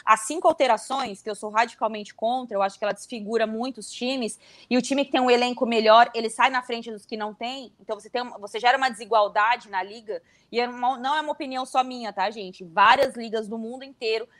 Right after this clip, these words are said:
estão repensando a questão das cinco substituições, porque você favorece entre os times que têm mais dinheiro, mais elenco.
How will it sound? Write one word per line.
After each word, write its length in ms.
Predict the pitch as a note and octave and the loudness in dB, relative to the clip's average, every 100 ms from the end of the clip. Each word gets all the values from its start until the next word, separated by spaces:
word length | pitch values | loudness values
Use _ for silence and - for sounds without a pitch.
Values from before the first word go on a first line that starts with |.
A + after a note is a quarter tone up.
| _ - | _ -14
estão 260 | A#3 B3+ | -2 0
repensando 540 | C4 C4 B3+ B3+ A#3 A#3 | 0 -2 -4 -4 -4 -4
a 60 | |
questão 280 | B3 A#3+ A3+ | -4 -6 -4
das 140 | A3+ | -4
cinco 220 | A3+ A#3 - | -4 -10 -8
substituições, 800 | A#3+ A#3+ C4 C4 B3 A#3+ C4+ - _ - - | -8 -6 -8 -4 2 2 2 -6 _ -20 -2
porque 480 | D4 D4+ D4 D4 D#4+ - - | 0 4 8 8 6 0 -6
você 300 | F4+ - G4 | -6 -4 -4
favorece 960 | F4 D#4+ F#4+ C4+ C#4+ - E4+ E4 D4 | -4 0 0 2 0 -4 -8 -8 -8
entre 380 | A#3 B3 B3+ C#4 | -8 -8 -8 -8
os 140 | C#4 - | -10 -10
times 280 | C4 C4 | -10 -8
que 80 | - | -8
têm 220 | - C4+ | -4 2
mais 420 | C4+ B3+ B3+ B3+ A3+ | 6 8 6 2 -4
dinheiro, 480 | C#4 B3+ B3 B3 | -4 0 0 0
mais 380 | B3+ A3+ A3+ A#3 | 2 2 2 -2
elenco. 540 | B3+ A#3+ G3+ F3+ _ | -4 -4 -6 -14 _